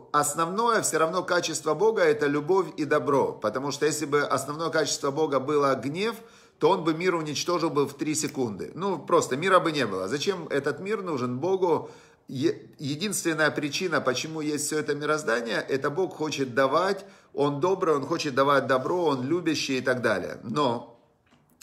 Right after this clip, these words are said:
всё же должно быть честно, и есть, э, поэтому добро, зло, преступление, наказание, награда. Есть вся эта система, как компьютерная игра. Теперь здесь нам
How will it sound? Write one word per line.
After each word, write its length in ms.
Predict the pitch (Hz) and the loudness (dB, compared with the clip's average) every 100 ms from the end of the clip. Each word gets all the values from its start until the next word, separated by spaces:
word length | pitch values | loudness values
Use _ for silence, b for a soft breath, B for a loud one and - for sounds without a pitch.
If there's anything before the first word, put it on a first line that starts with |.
| b b b | b b b
всё 180 | - 147 | 2 4
же 80 | 151 | 6
должно 300 | 151 143 151 | 4 4 2
быть 160 | 151 | 0
честно, 460 | - 220 220 151 110 | 2 2 2 0 0
и 220 | - 120 | -2 -6
есть, 420 | 123 196 202 - | 2 2 2 2
э, 260 | 147 143 131 147 | 4 6 4 4
поэтому 400 | 151 151 143 127 | 2 2 0 2
добро, 460 | 135 131 185 185 | 2 2 2 2
зло, 340 | 123 131 175 165 | 0 0 0 0
преступление, 680 | 131 120 131 160 175 151 | -2 -4 -4 -2 -2 0
наказание, 680 | 127 127 156 151 180 156 117 | 0 0 0 2 0 0 -4
награда. 800 | 120 127 160 175 151 127 107 B B B - | -2 -2 2 4 4 2 0 B B B -2
Есть 320 | 170 196 - | 2 2 4
вся 140 | 185 | 6
эта 220 | 170 165 | 6 4
система, 480 | 156 147 190 202 180 | 0 -2 0 2 2
как 180 | 156 - | 0 0
компьютерная 640 | 143 156 156 151 143 131 | -2 -2 -2 -2 0 0
игра. 380 | 127 117 85 - - - B B B B B - | 2 0 0 -4 -16 -20 B B B B B 2
Теперь 340 | 175 226 196 | 6 8 6
здесь 320 | 120 208 208 | 0 2 2
нам 300 | 190 165 156 | 2 0 -2